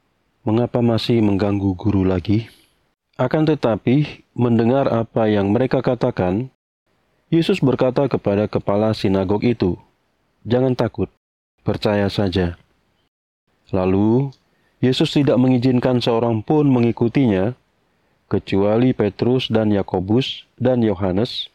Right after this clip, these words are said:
saudara Yakobus. Sesampainya di rumah kepala sinagog itu,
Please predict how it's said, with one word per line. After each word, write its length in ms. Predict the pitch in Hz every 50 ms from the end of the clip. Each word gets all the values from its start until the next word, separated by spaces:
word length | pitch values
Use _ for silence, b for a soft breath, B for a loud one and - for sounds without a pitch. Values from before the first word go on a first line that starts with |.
| _ _
saudara 640 | - - - 107 95 95 90 98 98 98 110 107 104
Yakobus. 720 | 104 101 - 127 120 107 92 95 85 - - - - - - - _ _ _ _ _ _ _ _ _ _ _ _ _ _ _ _ -
Sesampainya 560 | - 139 131 147 135 131 139 143 139 151 165 156
di 160 | 143 127 127
rumah 240 | 123 120 117 117 113
kepala 480 | - - 110 - - 104 107 107 107
sinagog 480 | 101 - - 104 107 117 120 120 135 131
itu, 400 | - 110 101 - 92 98 123